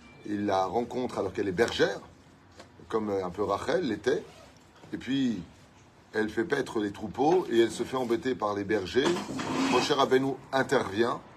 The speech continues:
et on pourrait poser une question, pourquoi il intervient ? De quoi tu te mêles, quelque part ?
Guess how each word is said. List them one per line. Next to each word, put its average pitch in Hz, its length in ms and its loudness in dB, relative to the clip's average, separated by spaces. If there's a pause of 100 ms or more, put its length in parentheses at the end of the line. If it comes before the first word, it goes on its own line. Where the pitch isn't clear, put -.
(680)
et 92 60 -4
on 90 80 -4
pourrait 110 220 2
poser 117 200 -2
une 113 100 -2
question, 110 280 -6
pourquoi - 260 0
il 107 80 0
intervient ? 123 440 0
De 87 80 -8
quoi 95 120 -6
tu - 140 -12
te 127 100 -10
mêles, 113 220 0 (260)
quelque 92 220 -10
part ? 131 320 2